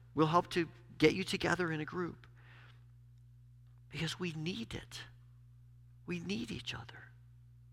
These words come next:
And yes, we are responsible for ourselves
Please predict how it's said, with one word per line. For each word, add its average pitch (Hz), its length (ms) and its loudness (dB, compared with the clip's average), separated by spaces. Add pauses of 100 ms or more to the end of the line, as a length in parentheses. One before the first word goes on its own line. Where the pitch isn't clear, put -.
(1400)
And 156 120 4
yes, 196 260 10
we 185 260 6
are 170 120 8
responsible 185 1080 4 (360)
for - 200 4
ourselves 151 960 4